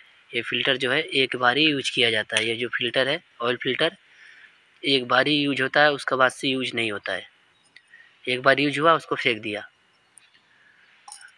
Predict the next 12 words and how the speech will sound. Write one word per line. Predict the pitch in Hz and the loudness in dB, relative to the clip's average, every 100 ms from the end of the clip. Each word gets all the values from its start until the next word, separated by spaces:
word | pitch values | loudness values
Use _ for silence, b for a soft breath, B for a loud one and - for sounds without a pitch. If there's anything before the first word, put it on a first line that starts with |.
| - | -4
और | 127 127 | 0 2
ये | 139 | 2
जो | 139 | 2
मैं | 139 139 | 0 -2
पेपर | - 135 143 135 | -4 -2 0 2
का | 127 | 4
बात | 127 - | 4 4
कर | 120 | 2
रहा | 123 | 2
था, | 131 | 2
ये | 135 | 0
जो, | 135 156 160 | 4 2 2